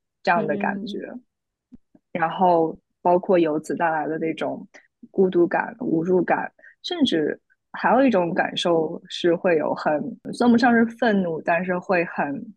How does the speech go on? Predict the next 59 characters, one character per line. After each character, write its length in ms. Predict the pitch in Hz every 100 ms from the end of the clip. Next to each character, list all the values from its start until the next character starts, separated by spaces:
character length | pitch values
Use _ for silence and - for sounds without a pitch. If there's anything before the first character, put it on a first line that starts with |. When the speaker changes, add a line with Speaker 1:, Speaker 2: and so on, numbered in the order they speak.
| -
Speaker 1:
烦 260 | 151 165
躁 320 | 190 254 220 -
的 80 | 175
那 120 | 170
种 160 | 160 160
感 240 | 156 170
觉。 160 | 180 131 - - - _ _
就 160 | - 196
是 560 | 196 190 180 170 170 -
我 120 | 190
也 160 | 214 185
是 200 | - 180
跟 480 | 190 185 185 185
吃 200 | 220 -
到 360 | 180 185 170 156
很 340 | - - 156
相 320 | 156 185 175 185
似， 300 | - 175 160
是 220 | - 180
我 140 | 160 -
们 500 | - - 208 202 190
项 220 | 196 185
目 200 | 180 170
的， 320 | 160 151 -
一 100 | -
开 180 | 190 202
始 200 | 208 135
是 420 | 120 - 156 - -
我 200 | - 165
们 80 | 165
那 100 | 240
一 80 | 226
届 160 | 214
也 100 | 175
是 160 | - 180
唯 140 | 170 160
一 160 | 180
的 180 | 175 165
国 160 | 156 156
际 100 | -
学 140 | - 147
生， 160 | 170 170
但 100 | 190
是 80 | 185
之 100 | 190
前 240 | 190 170
也 80 | 160
有 160 | 165 151
过 160 | 165
国 200 | 156 151
际 140 | 143 139
学 220 | - -
生， 340 | - 156 143 208 _ _ _
所 120 | -
以 40 | 202
到 180 | 220
我 120 | 180 151
这 140 | 180 170
边 420 | 190 185 185